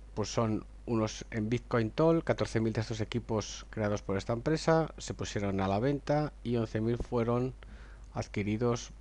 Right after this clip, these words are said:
por es-, por una de estas personas que los transportó a Venezuela y montó esta granja. Vale.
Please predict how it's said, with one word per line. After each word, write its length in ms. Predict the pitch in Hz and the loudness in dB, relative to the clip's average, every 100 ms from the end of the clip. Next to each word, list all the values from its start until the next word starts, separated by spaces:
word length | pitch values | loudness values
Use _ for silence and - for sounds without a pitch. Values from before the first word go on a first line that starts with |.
| - | -6
por 180 | 95 92 | -2 -2
es-, 160 | 92 - - | -2 -8 -6
por 160 | 95 95 | -4 0
una 180 | 101 | 0
de 100 | 98 | 0
estas 260 | 95 - 101 | -2 -2 -4
personas 560 | - 110 - 139 143 - | -2 -2 0 0 0 0
que 160 | 123 | 0
los 640 | 113 120 123 - - - - - | 2 2 0 -6 -14 -14 -12 -4
transportó 640 | 101 - 101 92 - 110 | -2 -2 -4 -4 0 2
a 100 | 98 | 4
Venezuela 640 | 101 120 117 156 147 156 180 - - - - - - | 4 2 2 4 4 4 0 -8 -18 -18 -18 -16 -6
y 40 | 110 | -2
montó 480 | 104 98 117 113 - | 0 0 0 -2 -2
esta 300 | 113 - 104 | -4 0 0
granja. 420 | 98 90 - - - - - - - - - - - - - - - - - | 0 -2 -6 -12 -14 -16 -18 -18 -18 -18 -18 -18 -18 -16 -18 -18 -18 -16 -14
Vale. 180 | - | -14